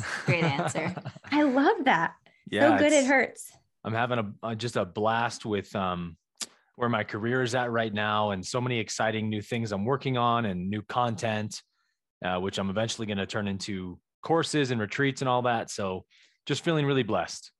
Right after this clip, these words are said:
Speaker 3: Yay. Well, we love to hear it. Um, I'm sure we could both say the same over here. Life just seems to be good, right? I mean, let's just embrace it.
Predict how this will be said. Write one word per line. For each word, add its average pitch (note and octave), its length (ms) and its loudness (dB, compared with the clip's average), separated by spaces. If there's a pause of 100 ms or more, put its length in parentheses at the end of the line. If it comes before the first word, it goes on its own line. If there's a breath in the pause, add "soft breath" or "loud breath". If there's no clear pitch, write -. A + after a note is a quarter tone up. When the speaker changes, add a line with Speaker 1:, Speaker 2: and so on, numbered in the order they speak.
(500)
Speaker 3:
Yay. E4+ 580 4
Well, A3+ 180 4
we C#4+ 140 4
love D4 300 6
to C#4 140 -2
hear A3+ 280 4
it. A3 320 6
Um, G#3+ 400 4
I'm G#3 160 2
sure A3 220 2
we G#3 180 2
could G#3 140 0
both G#3 220 4
say G3+ 180 4
the G3 60 0
same G3+ 260 2
over G3 180 0
here. G3+ 380 2
Life G#3 280 2
just - 220 -4
seems C#4 280 4
to - 120 -12
be C#4 180 -2
good, A#3+ 460 4 (300)
right? E4 340 6 (100)
I A#3+ 80 4
mean, C4 220 6
let's C#4 260 2
just E4 200 -4
embrace D#4+ 480 4
it. E3 180 2